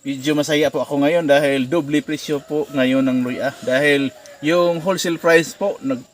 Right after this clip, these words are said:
nag ano na po, yung presyuhan ngayon sa wholesale price, one hundred, one hundred pesos per kilo. At saka ito, ito na rin yung bungang pagsisikap ko dahil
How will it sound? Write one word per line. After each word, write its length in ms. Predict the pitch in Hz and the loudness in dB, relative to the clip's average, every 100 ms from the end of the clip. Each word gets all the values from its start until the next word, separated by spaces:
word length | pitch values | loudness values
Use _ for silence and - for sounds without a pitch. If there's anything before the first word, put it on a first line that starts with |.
| _ - _ - - - 143 | _ -20 _ -20 -20 -14 -8
nag 80 | 127 | -4
ano 80 | 151 | 0
na 160 | 156 151 | 0 0
po, 240 | 214 - _ _ _ _ _ _ _ _ | -2 -4 _ _ _ _ _ _ _ _
yung 160 | - 135 | -6 -4
presyuhan 400 | 156 143 160 151 | -4 -4 -4 -2
ngayon 320 | 147 156 156 | -2 -2 -2
sa 480 | 147 139 139 139 131 | 0 2 4 2 2
wholesale 400 | 151 143 147 131 | -2 -2 -6 -4
price, 240 | 143 165 139 | -4 -4 -6
one 80 | 127 | -6
hundred, 240 | 131 139 135 _ _ _ _ _ 143 | -6 -8 -12 _ _ _ _ _ -2
one 160 | 151 | -2
hundred 160 | 170 156 | -2 -4
pesos 240 | 170 175 | -6 -8
per 160 | - 156 | -4 -4
kilo. 320 | 160 156 185 - _ _ _ _ _ _ _ _ _ _ _ - | -2 -2 -4 -6 _ _ _ _ _ _ _ _ _ _ _ -20
At 160 | - | -14
saka 240 | 160 175 170 | -4 -2 0
ito, 240 | 180 185 | -2 -6
ito 240 | 170 170 185 | -6 -6 0
na 160 | 180 | 0
rin 160 | 185 180 | 0 -4
yung 80 | 175 | -4
bungang 240 | 180 175 | -2 -2
pagsisikap 560 | 165 151 151 156 156 - | -4 -8 -6 -2 -2 -2
ko 80 | |
dahil 480 | 160 156 151 143 139 | 0 2 2 -2 -4